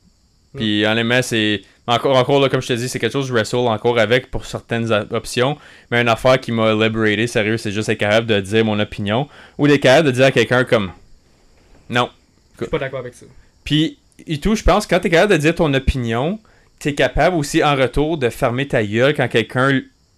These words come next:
Speaker 2: quand quelqu'un persiste sur essayer de te faire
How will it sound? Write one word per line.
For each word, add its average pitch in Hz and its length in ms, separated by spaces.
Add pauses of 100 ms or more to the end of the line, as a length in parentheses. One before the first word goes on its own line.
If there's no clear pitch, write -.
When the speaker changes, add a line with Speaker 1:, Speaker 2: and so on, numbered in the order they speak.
(600)
Speaker 2:
quand 185 160
quelqu'un 190 420
persiste 180 640
sur 147 240 (300)
essayer 151 220
de 170 60
te 147 120
faire 170 400